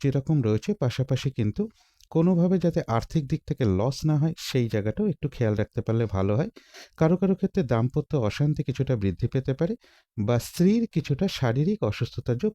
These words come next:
লক্ষ্য করা যায়। এবং এর পাশাপাশি বলবো, বাড়ির বড় সন্তান বা বড় ছেলে, এরকম কারোরও কিছুটা শারীরিক অসুস্থতা বা চোট আঘাতের যোগ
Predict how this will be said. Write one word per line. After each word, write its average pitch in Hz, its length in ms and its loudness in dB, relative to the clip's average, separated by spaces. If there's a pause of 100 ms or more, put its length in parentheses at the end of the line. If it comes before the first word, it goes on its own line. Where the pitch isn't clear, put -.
লক্ষ্য 101 260 -2
করা 90 220 2
যায়। 82 140 0 (920)
এবং 175 220 4 (140)
এর 170 160 4
পাশাপাশি 185 480 2 (100)
বলবো, 170 220 2
বাড়ির 127 340 2 (100)
বড় 110 180 2
সন্তান 123 500 0
বা 117 80 2 (120)
বড় 101 140 2 (160)
ছেলে, 101 260 0 (160)
এরকম 180 380 2
কারোরও 123 400 0
কিছুটা - 380 -2 (120)
শারীরিক 107 360 2 (100)
অসুস্থতা 117 480 -4 (760)
বা 117 140 2 (140)
চোট 180 260 2
আঘাতের 123 460 0 (340)
যোগ 107 280 0